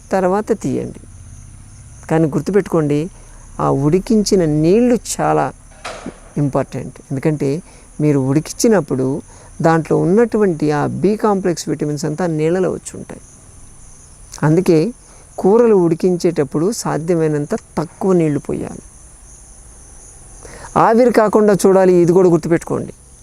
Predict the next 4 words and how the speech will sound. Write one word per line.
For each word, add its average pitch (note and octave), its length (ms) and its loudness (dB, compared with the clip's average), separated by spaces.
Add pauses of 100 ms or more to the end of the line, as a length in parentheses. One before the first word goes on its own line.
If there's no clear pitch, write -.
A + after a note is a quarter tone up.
(960)
మూత F#3 400 4
తీసేసి G3+ 1000 2 (400)
మీరు E3 220 2
ఉడికిస్తే E3+ 880 2